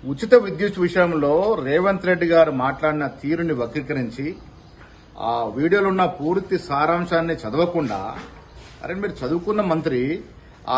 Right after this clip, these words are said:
సారాంశం చదవకుండా రైతుల్ని, ప్రజల్ని ఉసుగొలుపుతున్నారంటే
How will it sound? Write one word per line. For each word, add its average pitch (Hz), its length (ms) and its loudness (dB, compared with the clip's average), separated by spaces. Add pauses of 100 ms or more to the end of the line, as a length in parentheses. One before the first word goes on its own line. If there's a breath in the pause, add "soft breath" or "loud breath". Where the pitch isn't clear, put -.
(140)
సారాంశం 196 500 2
చదవకుండా 151 920 -2
రైతుల్ని, 175 540 -2
ప్రజల్ని 160 540 -4 (260)
ఉసుగొలుపుతున్నారంటే 135 880 -4